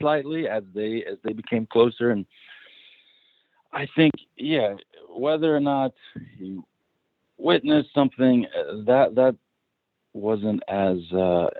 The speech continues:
important to me. Like I said, I, I did decide, but, um, I think it's that I know a side of Phil that no one else does. And, um, yeah, I, I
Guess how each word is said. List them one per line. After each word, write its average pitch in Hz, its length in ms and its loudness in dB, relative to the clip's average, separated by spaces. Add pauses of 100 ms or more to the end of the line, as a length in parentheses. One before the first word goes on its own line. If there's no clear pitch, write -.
(240)
important 98 640 -2
to 87 100 -2
me. 90 320 0 (140)
Like 92 180 -4
I 90 100 0
said, 90 140 2
I, 85 340 -2
I 85 140 4
did 107 160 2
decide, 90 500 0
but, 90 160 0 (140)
um, 90 340 -4 (880)
I - 160 -6
think 113 220 0
it's - 180 -8
that 95 300 2 (560)
I 98 220 0
know 95 580 -4 (600)
a - 140 0
side 113 220 2
of 98 120 -4
Phil 113 200 0
that 98 100 -8
no 98 200 -6
one 92 180 -6
else 90 160 -10 (120)
does. 95 340 0 (220)
And, 90 480 -2
um, 85 380 0 (1500)
yeah, 110 320 2 (140)
I, 98 60 -4 (160)
I 98 60 -4